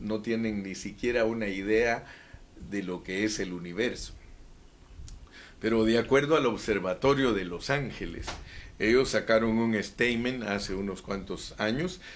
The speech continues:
y ellos dijeron que una galaxia, solo póngame atención, ellos dijeron que una galaxia está compuesta por doscientos cuarenta millones de sistemas solares.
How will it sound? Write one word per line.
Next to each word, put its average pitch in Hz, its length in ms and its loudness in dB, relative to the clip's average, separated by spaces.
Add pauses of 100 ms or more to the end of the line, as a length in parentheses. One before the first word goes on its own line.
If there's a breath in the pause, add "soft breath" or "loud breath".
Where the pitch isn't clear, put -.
(140 loud breath)
y 104 180 2
ellos 120 240 6
dijeron 113 460 2
que 101 320 0
una 165 360 4
galaxia, 107 800 0
solo 139 320 2
póngame 139 400 4
atención, 107 500 0 (600 loud breath)
ellos 175 220 6
dijeron 165 380 4
que 131 160 4
una 175 400 2
galaxia 170 880 2 (520 loud breath)
está 139 360 4
compuesta 147 760 4
por 110 400 4
doscientos 151 1200 2
cuarenta 135 640 4
millones 117 920 0 (240 loud breath)
de 120 160 4
sistemas 143 760 2 (140 loud breath)
solares. - 800 4